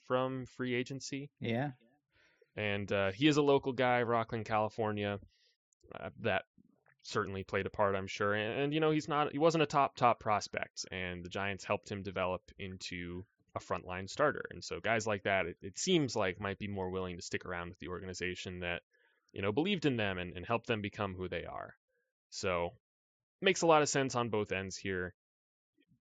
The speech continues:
Speaker 1: Again, might, might have left a little bit on the table, but as you, as you said before, that's what we see in some cases like this where
Speaker 2: Yeah.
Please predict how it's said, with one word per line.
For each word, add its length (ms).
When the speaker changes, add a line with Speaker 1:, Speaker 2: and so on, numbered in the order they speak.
Speaker 1:
Again, 280
might, 200
might 160
have 120
left 180
a 40
little 200
bit 120
on 120
the 60
table, 380
but 140
as 200
you, 240
as 120
you 60
said 180
before, 320
that's 200
what 80
we 80
see 180
in 100
some 200
cases 440
like 240
this 300
where 280
Speaker 2:
Yeah. 140